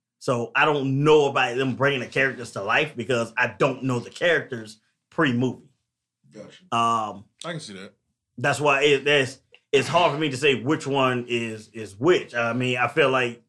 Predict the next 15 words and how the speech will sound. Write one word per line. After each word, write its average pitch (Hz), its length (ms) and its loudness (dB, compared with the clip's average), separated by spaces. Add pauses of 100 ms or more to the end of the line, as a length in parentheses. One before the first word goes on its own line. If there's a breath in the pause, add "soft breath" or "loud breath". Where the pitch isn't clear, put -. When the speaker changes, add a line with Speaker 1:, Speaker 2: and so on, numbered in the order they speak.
(760)
Speaker 1:
they 127 160 0
did 131 180 4
a 120 60 -2
good 143 240 0
portrayal 120 600 0 (520)
of 123 200 2
the 117 40 -12
characters, 113 380 -2
but 113 140 -2
I 120 80 2
don't 123 260 0
know 123 200 2
those 107 160 -10
characters 110 520 -4 (140)
pre-movie. 120 520 -2